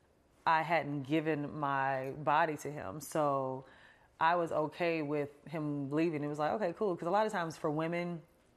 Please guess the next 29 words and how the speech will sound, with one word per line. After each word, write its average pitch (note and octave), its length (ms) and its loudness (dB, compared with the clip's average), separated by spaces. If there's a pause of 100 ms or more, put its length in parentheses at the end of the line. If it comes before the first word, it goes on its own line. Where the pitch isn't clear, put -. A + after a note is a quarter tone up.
(360)
once E3 220 0
we've C#3 200 -2
given D#3 300 0
ourselves F3 460 -4
to F#3 100 -6
you, F3+ 340 0 (640)
it's F3 180 0
a D3+ 80 0
different D#3+ 400 -2
type D3+ 180 -2
of C3 80 -10
attachment D3+ 600 -2
that F#2 120 -2
we C#3 120 -6
have. - 420 -6 (640)
And, D3+ 400 0
um, C3+ 760 -6 (1700)
for D#3+ 140 2
me, E3 260 0
that, E3 480 2
that E3 200 4
instance D3+ 440 -6
where D3 160 0
he D3+ 120 -2
walked C#3+ 320 2
away, D3 200 -2
it C#3+ 60 -2
was C#3 180 -6
like, C3+ 320 -2